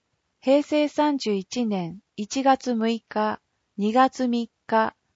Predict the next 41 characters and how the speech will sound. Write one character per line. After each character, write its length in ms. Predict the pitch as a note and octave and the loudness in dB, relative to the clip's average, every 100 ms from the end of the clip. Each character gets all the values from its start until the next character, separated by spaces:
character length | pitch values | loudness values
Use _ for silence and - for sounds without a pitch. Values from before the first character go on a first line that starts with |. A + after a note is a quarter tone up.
| _ | _
三 320 | - C#4+ C#4+ | 0 0 2
月 280 | C4 G#3 E3 | -2 -4 -6
三 220 | E3 F3 _ - | -8 -8 _ -6
日、 260 | F#3 F#3 - _ _ _ - | -4 -4 -10 _ _ _ -8
い 120 | G3+ | -6
ず 140 | B3+ | -2
れ 160 | C4+ C#4 | 2 2
も 140 | C4 | 2
日 340 | B3+ B3 - B3+ | 0 -2 -4 0
曜 280 | C4 B3+ A#3 | 2 2 0
日、 320 | F3 E3 - _ _ _ _ _ - | -6 -8 -12 _ _ _ _ _ -4
九 120 | D4+ | -2
時 160 | C#4+ | 0
三 280 | C4 A3+ B3+ | 0 0 0
十 160 | C4 C#4+ _ | -2 -6 _
分 220 | A3 G#3+ | -4 -4
か 160 | F#3+ F3+ | -2 -4
ら 240 | E3+ E3 - - | -2 -4 -10 -6
十 200 | A#3 C4+ | -2 -2
一 200 | C4 C4 | -2 -4
時 100 | A#3 | -2
三 240 | A3 A#3+ | 0 0
十 200 | B3 C4 _ | -2 -6 _
分 200 | - G3 | -6 -4
の 120 | F3+ F3 | -2 -2
間 360 | F3+ F#3 F3+ | -2 -2 -4
で 280 | F3 F3+ G3+ _ _ _ - | -2 -4 -6 _ _ _ -6
自 140 | G3 | -2
由 240 | A#3 C#4 C#4 | 2 2 0
参 340 | - C4 A#3+ | 0 0 0
加。 280 | - D#3 D#3+ _ _ _ _ _ _ _ | -6 -12 -12 _ _ _ _ _ _ _
小 140 | - G#3 | -6 -2
平 360 | C4+ D4 C#4+ | 2 4 4
尾 100 | A#3 | 2
保 180 | - G3 | 0 -2
育 280 | A3 - G#3+ | -4 -4 -6
園。 240 | F#3 D#3+ - _ _ _ _ _ _ _ _ _ _ _ _ _ | -6 -8 -14 _ _ _ _ _ _ _ _ _ _ _ _ _
費 200 | - D4+ | -2 2
用 380 | C#4 G#3+ F3+ - | 4 4 0 -4
無 180 | F3 F#3 | -6 -2
料、 460 | G3+ G3+ G3 G3 | 0 2 0 -4